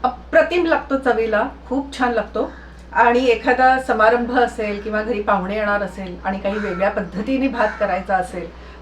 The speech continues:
तर हा अगदी सोपा आहे करायला. नक्की ट्राय करा. सोपी पद्धत आहे. कशी करायची, चला बघूया. इथे मी, अ,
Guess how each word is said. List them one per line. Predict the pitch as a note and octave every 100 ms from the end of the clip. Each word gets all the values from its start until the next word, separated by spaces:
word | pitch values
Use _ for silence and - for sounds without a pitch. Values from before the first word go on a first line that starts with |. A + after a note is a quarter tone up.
| -
तर |
हा | A3 G#3+ A3+
अगदी | A3 G#3 F#3 G#3+ C#4
सोपा | C4+ A3 -
आहे | A#3+ A3 A3+
करायला. | A3+ G#3+ G3+ A3
नक्की | A3 - - A#3
ट्राय | A#3 G#3+
करा. | G#3 G#3 - - - - - - - -
सोपी | A3 A#3+
पद्धत | C4+ C4 A3 C4
आहे. | B3 - -
कशी | A3 D4+
करायची, | C#4 B3+ A3 F4+ G#4
चला | B3+ G3
बघूया. | F3 E3+ - - - - - -
इथे | A3+ A3+ A#3+
मी, | B3+ C4+ C#4
अ, | -